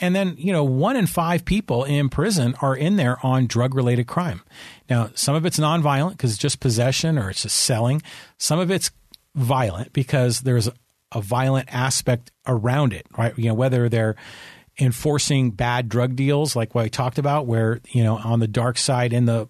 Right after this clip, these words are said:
shadows, in the, in the underground economy,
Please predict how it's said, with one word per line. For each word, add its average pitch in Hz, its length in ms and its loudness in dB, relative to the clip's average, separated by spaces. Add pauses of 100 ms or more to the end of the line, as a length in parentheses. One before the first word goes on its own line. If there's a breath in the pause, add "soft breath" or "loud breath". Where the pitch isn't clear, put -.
shadows, 123 580 0
in 123 140 2
the, 117 180 0 (100)
in 127 180 2
the 117 180 2 (340 loud breath)
underground 131 480 0
economy, 143 540 0